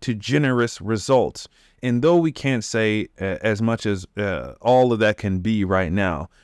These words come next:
we can look back at everything that we've discussed over the past couple months and begin to understand how truly fruitful just the smallest things could be. And what I will say and what I will challenge you all with as we wrap this up is to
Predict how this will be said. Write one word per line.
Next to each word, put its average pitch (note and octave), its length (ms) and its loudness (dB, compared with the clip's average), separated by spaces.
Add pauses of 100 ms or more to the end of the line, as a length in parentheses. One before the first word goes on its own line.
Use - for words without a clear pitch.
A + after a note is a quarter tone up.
(120)
we - 100 -2
can C#3 280 0
look C#3+ 200 2
back A#2 300 2
at F#2+ 160 -2
everything D3 400 -2
that A#2+ 140 0
we've A2 160 -2
discussed G2+ 480 -2
over F2+ 120 -2
the E2+ 100 -6
past G2 320 -4
couple A#2+ 200 -4
months F#2+ 240 0
and G2+ 140 -2
begin B2+ 400 0
to - 240 -4
understand B2+ 680 -2
how A#2 220 -2
truly A#2+ 640 -2 (680)
fruitful G2+ 680 2
just A#2 280 -4
the A#2+ 100 0
smallest A#2 680 0
things A2 280 -2
could G2 180 -6
be. F#2+ 220 -2
And G2+ 260 -2 (600)
what C#3+ 360 2
I C3 200 2
will B2+ 220 0
say E2 520 -2
and G#2 140 -4
what B2 120 2
I B2+ 80 2
will A#2+ 160 0
challenge B2+ 440 -2
you A2+ 140 0
all G#2 240 2
with G2+ 240 0
as G#2 240 0
we G#2+ 100 0
wrap F#2+ 280 2
this F2+ 220 -6
up D#2+ 280 -6
is G2+ 200 -2
to F2 360 -2